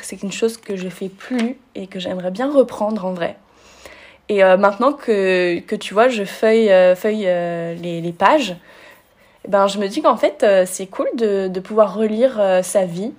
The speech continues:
de pouvoir relire, euh, euh, nos ressentis, en fait, sur le moment, parce que j'avais oublié des choses, tu vois, ou alors je rens-, maintenant,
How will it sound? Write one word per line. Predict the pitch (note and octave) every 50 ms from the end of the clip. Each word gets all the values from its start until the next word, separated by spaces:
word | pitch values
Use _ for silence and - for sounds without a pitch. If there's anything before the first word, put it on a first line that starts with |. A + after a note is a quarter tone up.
| _ - -
de | A3 A3
pouvoir | A3 A3 G#3 G#3+ G3+ G3
relire, | F#3+ A3+ A#3+ A#3+ C4+ D4+ D4 B3+
euh, | A3+ G#3 G3 F#3+ F#3+ F#3+ F#3 F#3 F#3 - - - - - - - - - - -
euh, | G3 F#3+ F#3+ F#3+ F#3 F#3 F3 F3 -
nos | G3 A3+ A3
ressentis, | A3+ A#3+ C#4+ C#4 - C#4 C4 A#3+ - - - D4+ D4
en | A#3 G3+
fait, | - G#3 G#3 G#3
sur | - - - B3 A3
le | A#3 A#3
moment, | A3+ B3 A#3 A3 G3 G3
parce | G3+ G3 - G#3+ G3 F#3+ - -
que | - G#3 F#3+ F#3+ F#3 F#3 F#3 F#3 F3+ F3+ F#3 - - -
j'avais | - - F#3+ G3 G3 F#3+ G3
oublié | G3+ G#3 A3+ A#3+ C4 C#4 C#4+
des | C4 C4+ B3
choses, | A3 - B3 A#3 A3+ A3+
tu | A3+ - -
vois, | F#3 F#3+ F#3 F#3+ G3+
ou | G3+ G#3
alors | G3 F#3+ G3 G#3 A3
je | A3 G#3+ G#3+
rens-, | G#3 G3+ G3 G#3 G#3+ - - - - - - - - - -
maintenant, | - A3+ A3+ A#3 A#3+